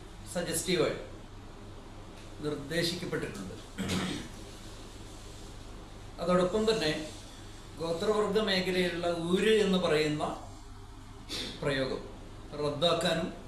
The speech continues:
ആവശ്യപ്പെട്ടു. ചുരുക്കത്തിൽ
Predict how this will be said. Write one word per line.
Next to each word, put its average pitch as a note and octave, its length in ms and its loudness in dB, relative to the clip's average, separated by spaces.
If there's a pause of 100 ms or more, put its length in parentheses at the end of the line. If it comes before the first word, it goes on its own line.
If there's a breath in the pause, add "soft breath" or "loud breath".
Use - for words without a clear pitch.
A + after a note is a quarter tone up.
(300)
ആവശ്യപ്പെട്ടു. - 440 -2 (2000)
ചുരുക്കത്തിൽ F3+ 420 -2